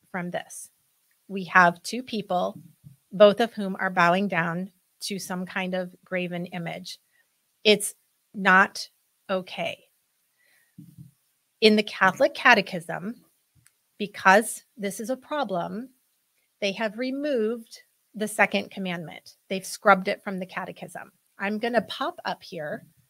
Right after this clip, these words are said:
in case you wanna take a screenshot and look this up later. From their own website at catholic dot com, you can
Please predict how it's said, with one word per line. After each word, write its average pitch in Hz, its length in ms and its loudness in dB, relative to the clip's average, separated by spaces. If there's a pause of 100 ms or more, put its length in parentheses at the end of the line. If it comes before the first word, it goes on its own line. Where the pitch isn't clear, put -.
(400)
in 190 100 -8
case 185 180 -8
you 190 100 -6
wanna 185 180 -2
take 190 200 -8
a 196 40 -6
screenshot 190 540 0
and 202 120 -2
look 190 160 -4
this - 160 -12
up 190 180 2
later. 180 400 -4 (1200)
From 208 180 6
their 202 180 8
own 226 180 0
website 208 540 4
at 202 100 -8
catholic 208 360 -6
dot 247 220 6
com, 190 520 -8
you 196 140 -6
can 262 300 -10